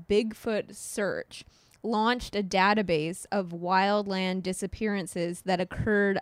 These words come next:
under mysterious circumstances. And from his research, there are at least sixteen hundred people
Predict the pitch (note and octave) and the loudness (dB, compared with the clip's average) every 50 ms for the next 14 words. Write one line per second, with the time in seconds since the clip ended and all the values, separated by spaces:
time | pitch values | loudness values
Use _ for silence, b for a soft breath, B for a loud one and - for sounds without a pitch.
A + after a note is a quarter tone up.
0 | - - G3 G3+ G3 F#3+ F#3 F#3 F3 E3+ - - - - A#3 A3+ A3 A#3 A3+ A3+ | -2 -2 -4 -2 -2 -2 -4 -4 -6 -8 -10 -12 -10 -4 -2 0 0 2 2 0
1 | A3+ G#3+ - - - G#3+ G#3 G3+ - F#3+ F3 E3+ - - - - F2+ - - - | 0 0 -2 -4 0 0 0 0 0 -4 -4 -4 -6 -6 -6 -8 -8 -8 -8 -6
2 | - F#2 E2+ F#2 - - - b b b b b b b F3+ G3+ G3 - - A3+ | -4 -4 -4 -4 -6 -8 -12 b b b b b b b -8 -8 -4 2 4 4
3 | A#3 B3 B3+ B3+ C4 A3 A3+ G#3+ A#3 A#3 A3+ - - G3 F#3+ F#3 F3+ - - G3+ | 4 4 4 2 0 0 -2 -2 -2 -2 -2 -2 -4 -4 -4 -4 -4 -4 0 2
4 | G3 G3+ G3 G3 F3+ F#3+ F#3+ G3 G3 - - - A#3+ - - - - - A#3+ A#3 | 2 4 4 2 0 0 -2 -4 -4 -6 -6 -8 -8 -8 -8 -10 -8 -6 -4 -2
5 | A#3 G#3+ A3+ G#3+ G#3 G#3 G#3 F#3+ - - G#3 F#3+ - - E3+ E3+ E3+ F3 | -2 -2 -2 -2 0 -2 -2 -4 -4 -8 -8 -6 -4 -4 -2 -2 -2 -4